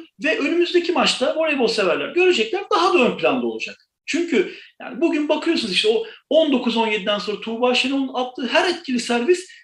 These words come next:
e, karşıda işte manşet bekleyen Melia İsmailoğlu, Arina Fedoroseva, Gizem Örgey, hani o ana kadar çok iyi manşet almış oyuncular işte zaten öyle olmasa iki sıfıra gelmeyecek ya da üç sıfıra doğru gid-, gidiyor durumuna gelmeyecek diyelim.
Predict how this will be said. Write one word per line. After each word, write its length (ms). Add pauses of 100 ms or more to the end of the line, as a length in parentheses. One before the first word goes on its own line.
(180)
e, 80
karşıda 460
işte 400 (220)
manşet 480
bekleyen 480
Melia 360
İsmailoğlu, 600
Arina 340
Fedoroseva, 880 (100)
Gizem 320
Örgey, 280
hani 320 (1040)
o 140
ana 220
kadar 300
çok 220
iyi 80
manşet 340
almış 340
oyuncular 340
işte 180
zaten 440
öyle 200
olmasa 340 (200)
iki 160
sıfıra 280
gelmeyecek 640
ya 260
da 140
üç 140
sıfıra 300
doğru 220
gid-, 280
gidiyor 280
durumuna 280
gelmeyecek 680
diyelim. 260